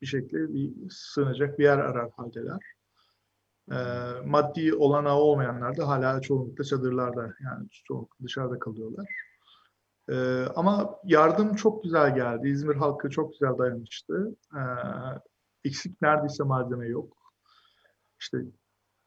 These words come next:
bunlar günlük duyuruluyordu zaten. Malzemeden çok dağıtım ağı ya da insan gücü anlamında sıkıntılar yaşandı. Orada da gönüllü çok güzel ekipler var ama daha iyi organize olunabilirdi sanki diye. Zaman anlamında biraz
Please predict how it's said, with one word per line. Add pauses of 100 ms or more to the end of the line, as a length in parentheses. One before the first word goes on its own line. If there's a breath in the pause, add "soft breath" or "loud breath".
(280)
bunlar
günlük
duyuruluyordu
zaten.
Malzemeden
çok
dağıtım
ağı
ya
da
insan
gücü
anlamında
sıkıntılar
yaşandı. (1080 soft breath)
Orada
da
gönüllü
çok
güzel
ekipler
var
ama (100)
daha
iyi
organize
olunabilirdi
sanki
diye. (140)
Zaman
anlamında
biraz